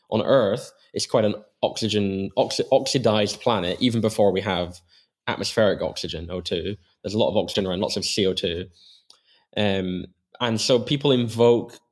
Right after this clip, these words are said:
things which might be possible, but are a little bit arbitrary, like you, um,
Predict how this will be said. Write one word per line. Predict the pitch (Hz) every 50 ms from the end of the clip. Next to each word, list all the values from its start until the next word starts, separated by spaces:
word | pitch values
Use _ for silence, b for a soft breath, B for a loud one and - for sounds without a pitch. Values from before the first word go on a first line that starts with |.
| _ _ -
things | - - 120 110 107 101 104 101 101 104
which | 104 - - - -
might | 110 110 110 113 135 202 247 226 -
be | - 208 202 196
possible, | - - - 180 180 - - - 156 165 180 220 277 - -
but | - 120 110
are | 107 107
a | 107 110
little | 110 110 131 175 202 208 208
bit | 202 - 185 156
arbitrary, | - 123 120 110 107 - - - - 98 98 101 107 135 143 B B B B B B B B B
like | 113 117 117 107 104 - - - _ _ _ _ -
you, | 113 110 110 110 110 110 113 - - _ _ _ _ _
um, | - 107 101 101 98 95 98 98 98